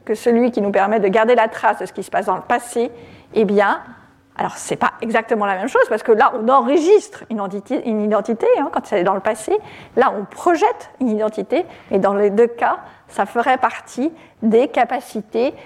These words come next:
de préservation représentationnelle qui nous permettent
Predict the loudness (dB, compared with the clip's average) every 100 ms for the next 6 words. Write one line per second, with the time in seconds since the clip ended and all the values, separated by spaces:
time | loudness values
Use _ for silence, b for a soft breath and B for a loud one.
0 | B 2 2 2 -2 0 -2 -4 -2 -2
1 | -4 -4 -2 -2 -4 -6 -6 -6 -8 -6
2 | -4 -4 -4 -6